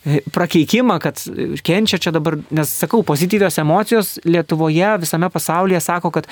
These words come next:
jeigu tu kenti, tai ve-, vadinasi, čia kažkoks prakeikimas. Tai Jėzaus kryžius ką leidžia pamatyt? Kad yra buvimas žmogumi slėpinys. Ir jisai prisiema tą pačią kančią,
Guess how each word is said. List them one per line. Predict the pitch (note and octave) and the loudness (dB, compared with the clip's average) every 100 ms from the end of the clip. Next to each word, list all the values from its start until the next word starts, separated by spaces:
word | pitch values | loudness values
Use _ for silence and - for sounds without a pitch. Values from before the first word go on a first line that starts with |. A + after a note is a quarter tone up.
| - - - | -14 -18 0
jeigu | F#3 F#3 | 2 4
tu | F3 G#3 | 2 2
kenti, | F#3 D#3+ A3 B3+ | 2 2 2 2
tai | G#3 | 2
ve-, | F3 E3 | 2 2
vadinasi, | E3 D#3+ A3 G#3 E3+ | 2 2 2 2 0
čia | D#3 F3+ | -2 0
kažkoks | D#3 F3+ - | 0 -2 -2
prakeikimas. | D#3+ E3 D#3 F3 C3 A2 - - - - - - _ - | -2 0 0 2 0 -2 -8 -20 -20 -20 -20 -20 _ 0
Tai | D#3 | 4
Jėzaus | F3 G3+ F#3+ D3 | 4 4 2 2
kryžius | G3 G#3 D#3+ | 2 2 0
ką | - F3 | 0 0
leidžia | F3+ E3+ D#3 | 0 0 0
pamatyt? | D#3 D3+ D3+ G#3 - - _ - | 0 0 0 0 0 -6 _ -10
Kad | - D3+ | -4 -2
yra | D3 | 2
buvimas | D#3 F3+ D3 | 2 2 2
žmogumi | C3+ C#3+ C#3 F3 | 0 0 2 2
slėpinys. | G3 D3 B2 C3 C#3+ C#3+ - - _ - - - - | 2 0 -2 0 0 0 -2 -10 _ -20 -20 -20 -2
Ir | E3 | 0
jisai | D3+ - G3+ | 0 2 0
prisiema | F#3+ D#3+ - G3 E3+ C#3 | 2 0 2 2 2 -2
tą | C#3+ | -2
pačią | D#3+ E3+ D#3 | -4 -2 -4
kančią, | - E3 G3+ A3 | -2 -2 0 -2